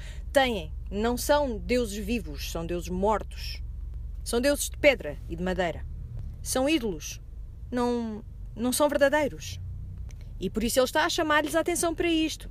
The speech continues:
"Este é o Deus que vocês adoram, o Deus vivo." E lembram-se na semana passada, quando falámos de Raab, que nós dissemos que ela era uma melhor judia do que os judeus? É, é disto que se trata, porque Raab já sabia que era isto que o Deus de Israel iria fazer,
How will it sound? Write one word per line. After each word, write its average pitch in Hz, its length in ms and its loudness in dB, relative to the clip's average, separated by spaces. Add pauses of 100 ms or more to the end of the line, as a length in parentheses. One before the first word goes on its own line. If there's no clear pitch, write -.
"Este 220 240 0
é 294 60 8
o 294 60 4
Deus 302 240 -2
que - 80 -10
vocês 302 340 0
adoram, 269 300 2
o 233 60 2
Deus 262 200 -2
vivo." 202 460 -6 (680)
E 247 80 2
lembram-se 381 400 2
na 311 100 -2
semana 262 280 -2
passada, 214 360 0
quando 220 200 -2
falámos 202 440 0
de 180 140 -4
Raab, 175 460 0
que - 80 -10
nós 180 160 -4
dissemos 185 420 -2
que - 140 -4
ela 180 160 2
era 180 220 0 (280)
uma 247 160 6
melhor 226 420 4
judia 208 460 0
do 196 100 -4
que 208 160 -4
os 208 60 0
judeus? 185 480 -2
É, 247 180 2
é 254 80 4
disto 285 320 -2
que - 120 -6
se - 160 -2
trata, 262 340 2
porque 226 340 -2 (320)
Raab 247 720 2 (240)
já 285 260 6
sabia 370 440 4
que - 120 -4
era 294 100 2
isto 294 360 -2
que 240 160 -6
o 233 60 -2
Deus 269 320 0
de 262 60 -4
Israel 262 420 2
iria 277 220 0
fazer, 254 500 0